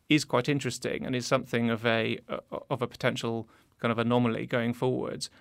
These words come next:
But I think it is that targeted nature that potentially, out of all of the recent, um, bail-in legislation we've seen, renders it p-, potentially the most subject to, to legal challenge,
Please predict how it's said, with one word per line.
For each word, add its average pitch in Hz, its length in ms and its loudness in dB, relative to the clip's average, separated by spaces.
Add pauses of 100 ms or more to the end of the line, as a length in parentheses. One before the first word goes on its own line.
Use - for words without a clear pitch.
But 123 140 4
I - 20 4
think 139 180 2
it 127 80 4
is 143 140 4
that - 200 -4
targeted 113 440 0
nature 117 340 0
that 117 220 2 (600)
potentially, 120 680 0
out 120 200 2
of 120 120 -4
all 135 160 2
of 107 100 -2
the 113 100 -2
recent, 123 580 -2
um, 113 320 0
bail-in 113 340 0
legislation 113 600 -4
we've 117 240 0
seen, 120 340 -4 (380)
renders 120 300 2
it - 140 -4
p-, - 60 -18 (300)
potentially 127 440 0
the 120 200 -2
most 127 240 4
subject 120 380 -2
to, 131 100 -6 (140)
to 131 120 -2
legal 120 380 0
challenge, - 640 -4